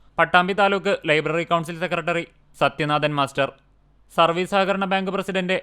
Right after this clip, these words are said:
ഡോക്ടർ ഇ എൻ ഉണ്ണികൃഷ്ണൻ, വായനശാല വൈസ് പ്രസിഡന്റ് ടി എം ബഷീർ, പി കെ മോഹൻദാസ്, കെ വി കൃഷ്ണകുമാർ എന്നിവർ സംസാരിച്ചു. തുടർന്ന് ഫ്ലവേഴ്സ് ചാനൽ കോമഡി ഷോ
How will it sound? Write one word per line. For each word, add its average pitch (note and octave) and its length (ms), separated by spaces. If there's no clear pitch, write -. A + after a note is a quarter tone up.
ഡോക്ടർ C#3+ 300
ഇ - 20
എൻ D#3 140
ഉണ്ണികൃഷ്ണൻ, C#3 460
വായനശാല F3+ 580
വൈസ് G3 200
പ്രസിഡന്റ് F#3 420
ടി D3 80
എം D#3 100
ബഷീർ, C3+ 320
പി D#3 80
കെ F3+ 160
മോഹൻദാസ്, C3 500
കെ D#3 100
വി F3+ 140
കൃഷ്ണകുമാർ E3 560
എന്നിവർ E3 320
സംസാരിച്ചു. B2 500
തുടർന്ന് F#3 360
ഫ്ലവേഴ്സ് E3 400
ചാനൽ F#3 240
കോമഡി D#3 360
ഷോ F#3 100